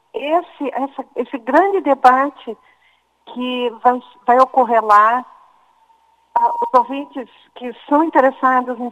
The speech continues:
ciência e tecnologia também não podem perder esse evento em João Pessoa. É um evento nacional, traz palestrantes internacionais de outros países. Então, é uma oportunidade muito grande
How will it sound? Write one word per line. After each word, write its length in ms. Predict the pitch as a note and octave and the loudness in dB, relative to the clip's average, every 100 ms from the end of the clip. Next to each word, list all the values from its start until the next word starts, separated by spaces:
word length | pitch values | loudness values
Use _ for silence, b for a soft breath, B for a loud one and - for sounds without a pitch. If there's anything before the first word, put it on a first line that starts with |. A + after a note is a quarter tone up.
| - | -8
ciência 340 | C4 C4 C4 | -6 -6 -8
e 40 | B3+ | -6
tecnologia 840 | A#3+ A#3+ B3 A3+ A3 G#3+ A#3 A#3+ | -6 -2 0 0 -2 -8 -8 -6
também 380 | B3 A#3+ B3 C4 | -4 -4 -4 -2
não 200 | C4 F4 | 0 2
podem 340 | E4 D#4+ D4 - - _ _ | 4 2 0 -10 -20 _ _
perder 640 | C#4 C#4+ A3 A#3+ C#4 D4 | -6 -4 -2 -4 -2 -6
esse 120 | - | -8
evento 680 | A#3+ A#3 A#3 A#3+ B3 B3+ A#3 - | -10 -8 -6 -4 -4 -6 -10 -10
em 320 | B3+ E4+ G4 E4 | -6 -4 -2 2
João 200 | D4 D4 | 2 2
Pessoa. 680 | C4 - B3+ A#3+ B3+ B3 B B B _ | -4 -4 0 4 4 2 B B B _
É 60 | B3 | -2
um 80 | B3+ | -2
evento 320 | B3 C4+ C4+ | -2 -6 -2
nacional, 840 | C4 D4 F4 E4 C#4+ A#3+ A#3+ C#4 | 2 2 2 -2 0 4 4 4
traz 460 | - C4 C4 D4+ D4 - b b _ _ _ _ _ | 2 4 6 4 -4 -16 b b _ _ _ _ _
palestrantes 720 | C4+ C#4 C4+ - D4 C#4 C#4 C#4 | -8 -6 -8 -10 -10 -10 -14 -14
internacionais 1000 | F4+ F#4 D#4 D4+ - D4 A#3 A3+ B3+ C4 - | -8 -6 -4 -6 -4 -6 -4 -4 -4 -8 -10
de 80 | |
outros 200 | C4+ - _ | -12 -12 _
países. 680 | D#4 B3 A#3 A#3+ B3+ C4+ - - | 2 2 -4 -10 -12 -14 -16 -12
Então, 520 | B3+ B3+ C#4 D4+ D#4 B B B B _ - | -12 2 6 6 2 B B B B _ -2
é 160 | C4 D4 | 4 6
uma 180 | F4 F4+ | 4 0
oportunidade 720 | F#4 - D#4+ D#4 D#4 D#4+ D4+ | -2 -8 -10 -2 -2 -2 -6
muito 480 | C#4+ C#4+ A4 G#4+ E4+ | -8 -6 -6 -10 -10
grande 600 | C4+ B3 C4 D4+ C#4 | -6 -4 -4 -6 -10